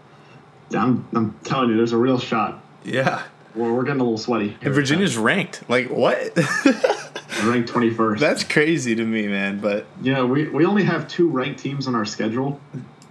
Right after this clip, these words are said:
Speaker 1: from here on out. It's Notre Dame and U V A. And Notre Dame isn't even that good, but they're probably gonna beat the tar out of us just 'cause we're terrible. But yeah,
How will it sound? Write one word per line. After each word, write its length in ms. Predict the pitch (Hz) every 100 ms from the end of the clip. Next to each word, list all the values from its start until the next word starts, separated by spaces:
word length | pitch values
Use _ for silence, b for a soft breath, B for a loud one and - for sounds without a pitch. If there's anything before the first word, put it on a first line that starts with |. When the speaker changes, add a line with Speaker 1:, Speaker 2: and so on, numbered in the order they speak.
| -
Speaker 1:
from 200 | - 127
here 200 | 139 135
on 200 | 131 131
out. 300 | 131 117 - - - - - -
It's 140 | -
Notre 280 | 120 127 127
Dame 340 | 113 113 123
and 140 | 117 107
U 140 | 113
V 200 | 104 101
A. 260 | 104 117 131 - - - - - - -
And 380 | 110 110 101 90 - - - 127
Notre 160 | 156
Dame 300 | 131 127 127
isn't 140 | 113 117
even 140 | 110
that 240 | 104 92
good, 260 | 101 101 101
but 100 | 104
they're 100 | 98
probably 260 | - 104 101
gonna 240 | 101 90 76 - - - - -
beat 160 | 110
the 80 | 107
tar 260 | - 104 104
out 120 | 107
of 80 | 110
us 260 | 110 - - - - - - - - - -
just 200 | - 104
'cause 180 | 107 -
we're 160 | 95 95
terrible. 560 | 107 101 101 107 107 - - - - - - - - - - - - - -
But 140 | 104
yeah, 300 | 104 95